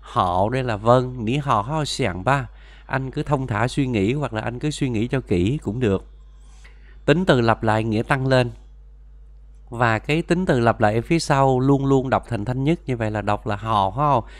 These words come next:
không đọc là "họ hào" được. Và chúng ta lưu ý như vậy, "Họ, nǐ hào hào xiang ba." Câu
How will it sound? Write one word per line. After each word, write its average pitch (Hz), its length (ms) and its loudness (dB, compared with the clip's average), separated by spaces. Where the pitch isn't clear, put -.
không 156 320 0
đọc 120 220 2
là 107 120 0
"họ 104 340 -2
hào" 98 360 0
được. 98 280 -2
Và - 100 -8
chúng 120 140 -6
ta 139 100 -4
lưu 120 180 -2
ý 120 120 0
như 147 120 0
vậy, 104 240 0
"Họ, 98 480 2
nǐ 110 220 -2
hào 104 220 0
hào 139 200 -2
xiang 85 380 -4
ba." 120 180 -6
Câu 127 420 2